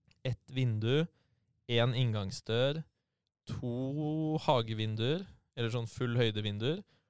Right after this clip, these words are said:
och en hagedörr eller en sån verandadörr. Och det gör ju då att, ehm, du har på en måte, alltså allt detta ska ju listas in, du ska kappa runt, du ska kappa mellan, du ska, alltså, och lister, vannbrett,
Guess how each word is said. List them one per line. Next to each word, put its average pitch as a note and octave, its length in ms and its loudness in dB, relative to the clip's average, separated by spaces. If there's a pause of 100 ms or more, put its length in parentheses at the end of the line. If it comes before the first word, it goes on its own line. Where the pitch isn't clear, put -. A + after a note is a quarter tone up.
(140)
och A#2 280 4
en B2+ 120 0
hagedörr A#2 680 0
eller A#2 140 2
en A2 80 0
sån A2 140 -2
verandadörr. A2+ 720 -2 (1000)
Och C3+ 120 -2
det C3+ 120 4
gör C#3+ 220 4
ju A#2+ 120 2
då A#2+ 120 -2
att, G#2+ 460 -6
ehm, A#2 520 0 (680)
du B2 100 -4
har B2+ 180 4
på - 140 -4
en B2 60 2
måte, A2+ 600 2
alltså A#2+ 180 -2
allt C3+ 220 0
detta A#2+ 220 -4
ska A2+ 200 0
ju A2+ 60 4
listas A#2 440 -4
in, D#3 220 0
du C3 100 -2
ska A2 160 -6
kappa - 400 -6
runt, D3 360 -4
du B2 100 -10
ska A#2+ 160 -6
kappa A2 260 -4
mellan, C#3 480 0
du C3 120 -2
ska, A#2+ 180 -4
alltså, A#2 460 2 (440)
och A#2 260 2
lister, B2+ 500 -2
vannbrett, B2+ 600 0